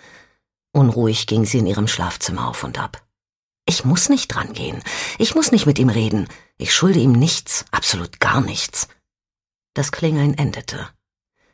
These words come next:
In der plötzlichen Stille hielt sie den Atem an und hoffte, dass er diesmal klein beigeben würde,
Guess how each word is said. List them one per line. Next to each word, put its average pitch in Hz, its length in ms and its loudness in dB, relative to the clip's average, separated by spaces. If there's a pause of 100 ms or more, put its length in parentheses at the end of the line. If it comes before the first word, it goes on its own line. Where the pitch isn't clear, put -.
(880)
In 147 120 2
der 120 80 2
plötzlichen 139 560 0
Stille 127 400 0
hielt 135 320 0
sie 131 120 0
den 113 220 2
Atem 117 340 0
an 87 280 -6 (100)
und 110 240 -2
hoffte, 143 300 0
dass 143 180 2
er 139 80 0
diesmal 143 340 2
klein 123 320 0
beigeben 127 520 -2
würde, - 320 -8